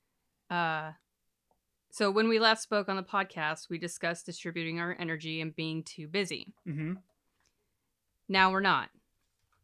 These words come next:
Speaker 1: So what's burning you out now?
Speaker 2: Nothing's burning me out.
Speaker 1: But you just said, like, you just said you burned out a couple days
Speaker 2: No,
Speaker 1: or a
Speaker 2: that
Speaker 1: couple
Speaker 2: was,
Speaker 1: times.
Speaker 2: that wa-, I think that was
Speaker 1: But, okay, not even just necessarily you.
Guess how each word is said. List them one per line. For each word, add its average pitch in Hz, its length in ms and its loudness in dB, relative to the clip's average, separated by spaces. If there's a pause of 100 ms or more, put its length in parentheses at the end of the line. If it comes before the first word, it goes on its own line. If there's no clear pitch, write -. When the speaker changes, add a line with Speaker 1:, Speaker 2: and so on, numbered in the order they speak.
(680)
Speaker 1:
So 175 280 -2 (800)
what's 185 280 0
burning 180 380 2
you 170 140 0
out 147 200 0
now? 123 340 -8 (1120)
Speaker 2:
Nothing's 185 460 6
burning 135 360 4
me 127 120 0
out. 113 260 -4
Speaker 1:
But 208 160 0
you 247 220 0
just 247 400 0
said, 254 220 0
like, 214 200 0
you 240 180 -2 (320)
just 254 300 2
said 214 220 2
you 190 120 -4
burned 202 340 2
out 208 160 8
a 185 60 0
couple 175 280 -2
days 156 360 -6 (180)
Speaker 2:
No, 214 200 8
Speaker 1:
or 175 40 10
a 151 40 6
Speaker 2:
that 165 80 12
Speaker 1:
couple 220 120 10
Speaker 2:
was, 180 120 10
Speaker 1:
times. 165 340 0
Speaker 2:
that 180 180 4
wa-, 214 140 6
I 175 80 2
think 180 160 2
that 170 180 6
was 165 260 4
Speaker 1:
But, 269 200 6 (120)
okay, 240 220 8
not 240 200 8
even 302 200 0
just 240 260 -4
necessarily 190 640 -2
you. 92 120 -10